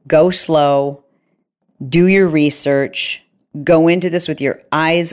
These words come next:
open, but understand it's a thousand percent up to you, and you bet there's risk involved, but there's also incredible opportunity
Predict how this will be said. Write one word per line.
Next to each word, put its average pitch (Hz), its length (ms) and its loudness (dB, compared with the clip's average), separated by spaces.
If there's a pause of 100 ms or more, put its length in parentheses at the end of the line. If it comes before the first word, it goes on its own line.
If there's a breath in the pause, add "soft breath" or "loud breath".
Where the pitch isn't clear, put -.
(120)
open, 139 560 -2
but 165 180 -2
understand 226 680 -4
it's 147 200 -4 (100)
a 147 120 -2
thousand 175 580 -2
percent 196 300 0
up 196 140 -2
to 190 100 -6
you, 196 360 2 (420 loud breath)
and 147 240 -2
you 175 240 0
bet 226 300 0
there's 180 200 0
risk 165 280 -2
involved, 156 400 0
but 175 100 -8
there's 196 160 0
also 185 680 0
incredible 240 500 -6
opportunity 226 800 -4